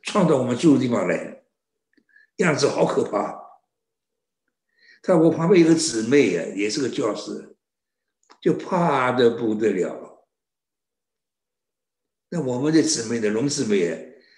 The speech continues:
在旁边啊，为什么这样害怕？为什么这样害怕？没有信心。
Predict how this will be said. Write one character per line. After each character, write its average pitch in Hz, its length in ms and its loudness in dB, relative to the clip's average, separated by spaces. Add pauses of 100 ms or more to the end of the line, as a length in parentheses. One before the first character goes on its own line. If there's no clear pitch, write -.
(160)
在 147 140 4
旁 127 260 -4
边 123 460 -4 (600)
啊， 110 500 -4
为 151 180 8
什 131 200 2
么 104 360 0
这 143 140 0
样 107 240 0
害 110 140 -2
怕？ 95 340 -8 (1000)
为 175 160 6
什 139 180 2
么 110 140 -2
这 135 160 -2
样 113 180 0
害 110 160 -4
怕？ - 480 -10 (260)
没 202 200 4
有 131 120 6
信 120 380 0
心。 - 560 -8